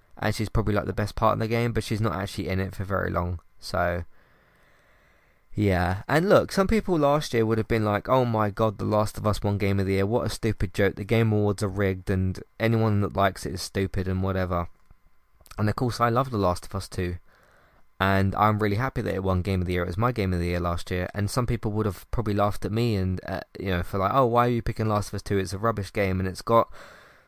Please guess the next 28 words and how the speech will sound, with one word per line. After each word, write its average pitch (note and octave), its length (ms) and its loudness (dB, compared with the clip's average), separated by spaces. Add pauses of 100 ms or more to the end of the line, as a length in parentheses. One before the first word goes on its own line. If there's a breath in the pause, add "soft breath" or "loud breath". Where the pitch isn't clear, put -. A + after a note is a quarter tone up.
(180)
too C3+ 140 -2
many B2 240 -2
women," G2+ 440 0
or, F#2 360 -2
I, F#2 280 0
I - 20 2
don't G#2 160 2
know, F#2 180 2
what, A2 180 0
what, B2 220 -2
what, D3 240 4
whatever C#3 480 2
number A2+ 480 2
of G2+ 80 -2
excuses G2+ 600 -4
you G2+ 80 -2
wanna G2 180 0
use F#2+ 440 -2
as F#2 140 -6
to - 160 -6
why F#2 180 -2
you F#2+ 140 -2
didn't F#2 220 -4
like F#2 160 -4
The G2 80 -6
Last F2+ 260 -2
of - 60 -10
Us. G2 180 -4